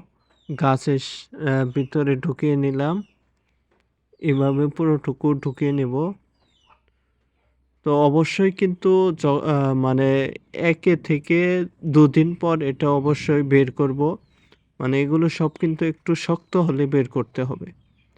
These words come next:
ঠিক আছে? তা না হলে কিন্তু ভেঙে যেতে পারে বা শক্ত নাও হতে পারে। তো এভাবে বের করার পরে সুন্দর করে বসিয়ে, এভাবে সুন্দর করে বসিয়ে,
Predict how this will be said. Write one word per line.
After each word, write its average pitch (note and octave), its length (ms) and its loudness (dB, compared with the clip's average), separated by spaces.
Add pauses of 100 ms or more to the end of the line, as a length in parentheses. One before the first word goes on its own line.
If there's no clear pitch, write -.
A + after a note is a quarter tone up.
(240)
ঠিক C3+ 140 -2
আছে? D3+ 280 -2 (260)
তা C#3 180 -2
না D3 200 -2
হলে D3 280 0
কিন্তু D3 360 -2 (2500)
ভেঙে C#3 480 2
যেতে D3 340 -2
পারে B2+ 300 -2
বা C3 200 -2 (640)
শক্ত - 540 -4 (360)
নাও C3 300 0
হতে C#3 280 -4
পারে। C3+ 300 -2 (920)
তো C#3+ 100 -2 (360)
এভাবে C#3 460 0
বের B2+ 320 0
করার C3+ 360 -2
পরে C3+ 380 -2
সুন্দর C#3 360 -2
করে C#3 300 -4
বসিয়ে, C3 520 -2
এভাবে C3 360 -4 (400)
সুন্দর C#3 380 -4
করে C#3 240 -6
বসিয়ে, D3 500 -2